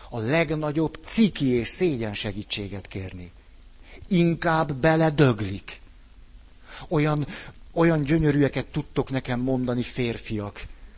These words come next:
hogy mondjátok, én, na, egyszer el-, el-, eljöttem egy előadás, én, én, nekem semmi bajom nincs.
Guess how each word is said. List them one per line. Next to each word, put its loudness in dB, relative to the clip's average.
hogy 0
mondjátok, 0
én, 2
na, 6
egyszer 6
el-, 6
el-, 6
eljöttem 4
egy 0
előadás, 0
én, 10
én, 10
nekem 4
semmi 4
bajom 6
nincs. -2